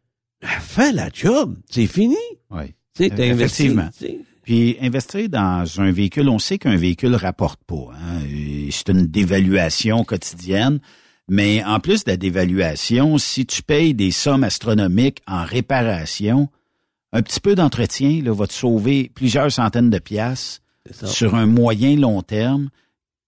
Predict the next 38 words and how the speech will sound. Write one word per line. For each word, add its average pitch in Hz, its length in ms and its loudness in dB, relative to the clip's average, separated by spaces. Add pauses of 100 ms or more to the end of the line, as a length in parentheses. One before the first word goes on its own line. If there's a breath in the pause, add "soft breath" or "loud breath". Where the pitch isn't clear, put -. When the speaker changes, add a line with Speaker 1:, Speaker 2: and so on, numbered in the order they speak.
(320)
Speaker 2:
Puis - 100 -12
ça 92 100 -8
te - 80 -14
coûtera 95 300 -8 (160)
pas 143 160 2
ce - 180 0
prix-là. 107 800 2
Speaker 1:
Si 107 160 -14
tu - 160 -14
l'entretiens 101 600 -4
bien, 98 240 0
tu - 140 -6
vas 90 60 -2
avoir 101 180 2
un 107 80 2
retour 139 320 0
à - 20 2
l'investissement. 151 580 -2
Speaker 2:
Effectivement. 117 640 0
Speaker 1:
Tantôt, 110 180 2
on 123 140 2
parlait 110 240 0
des 107 120 0
camions, 113 440 0
sur, 113 220 -4
on 95 80 0
parlait 113 380 0
des 98 120 -2
choses 113 240 0
à 101 80 0
faire. 113 160 0
Les 110 120 4
sellettes, 127 460 0 (140)
on, 87 140 0
l'a, 90 180 2
on 92 160 0
a 87 80 2
parlé. 135 440 0